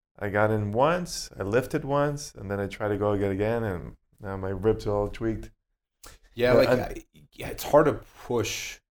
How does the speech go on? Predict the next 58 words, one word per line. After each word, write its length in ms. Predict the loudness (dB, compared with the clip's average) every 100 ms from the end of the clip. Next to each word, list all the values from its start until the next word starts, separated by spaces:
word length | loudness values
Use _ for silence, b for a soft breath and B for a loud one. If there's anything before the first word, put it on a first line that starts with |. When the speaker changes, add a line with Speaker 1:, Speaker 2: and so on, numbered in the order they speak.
| _ _ _ _ _ _ _ -6
Speaker 2:
that. 180 | -6 -2
Th-, 100 | 0
I, 260 | 2 0
I, 240 | 2 4 6
I 40 |
go 140 | 6
to 80 | 6
the 100 | 4
gym, 340 | 0 -2 -4 -2
like, 220 | -2 0
I 80 | 0
don't, 340 | 2 0 -6 -10
I 80 |
s-, 320 | -10 -10 -10 -10
I 80 | -6
get 160 | -4 0
to 80 |
that 180 | 0 0
threshold 480 | -2 -2 -2 -4 -4
and 80 | -4
I 60 |
kinda 320 | -8 -8 -10 -10
stop 400 | -10 -8 -8 -8
right 180 | -12 -12
there. 160 | -10 -8
I 80 | -8
don't 140 | -8
really 220 | -6 -8
push 280 | -12 -20 -18
that 180 | -18 -16
boundary 360 | -14 -12 -12
all 100 | -14
the 200 | -16 -18 -18
time 100 | -16
anymore. 300 | -16 -18 -18 _ _ -12
Speaker 1:
I'm 100 | -12
still 480 | -4 0 0 -2 -6
learning 440 | 0 2 2 0
the 100 | 0
limits. 540 | 2 0 -2 -6 -10 -4
Like, 300 | -2 -2 -6 _ -20
Speaker 2:
Yeah. 140 | -16 -12
Speaker 1:
it 160 | -10
seems 260 | -4 -4 -2
silly, 460 | 2 4 4 2 -2 _ -6
but, 100 | 0
like, 180 | 0 0
I'm 140 | -2
still 300 | -4 -6 -6
figuring 500 | -4 -2 0 0 2
out, 180 | 2 2
like, 140 | 0
the 60 | 0
balance. 400 | 2 4 2 -2
Like, 100 | 2
I 140 | 4
know 180 | 4 4
what, 260 | 4 2